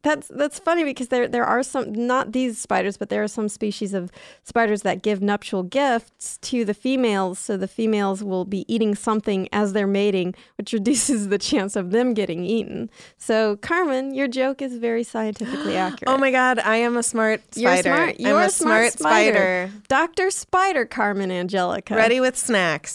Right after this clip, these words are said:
Speaker 2: I mean, that's who I am now. I'm always ready with snacks, so I would definitely survive as a spider.
Speaker 1: So these mating dances can be as quick as a few minutes or as long as a little under an hour.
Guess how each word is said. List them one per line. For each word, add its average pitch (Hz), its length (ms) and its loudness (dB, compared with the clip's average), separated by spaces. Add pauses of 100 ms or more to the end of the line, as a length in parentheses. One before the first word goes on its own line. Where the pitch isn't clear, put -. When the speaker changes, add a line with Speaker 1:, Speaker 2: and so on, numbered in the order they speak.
(140)
Speaker 2:
I 220 120 6
mean, 226 220 6
that's - 280 2
who 285 140 2
I 240 120 4
am 202 260 2
now. 180 240 2
I'm 170 160 0
always 196 320 2
ready 170 220 0
with 160 140 -2
snacks, 156 420 -4
so - 80 -2
I 160 160 2
would 160 220 -4
definitely 170 380 -2
survive 139 360 -4
as 135 100 -14
a 143 60 -10
spider. - 500 -8
Speaker 1:
So 277 380 0
these 262 460 -2
mating 311 340 0
dances 214 720 -2
can 226 220 -2
be 214 160 0
as 190 80 -4
quick 294 260 -2
as 247 120 -2
a 220 60 -4
few 214 220 -2
minutes 240 600 -2 (260)
or 262 500 2
as 247 180 0
long 285 260 0
as 302 100 -4
a 311 40 -2
little 311 220 0
under 302 240 -2
an 285 160 -2
hour. 294 540 0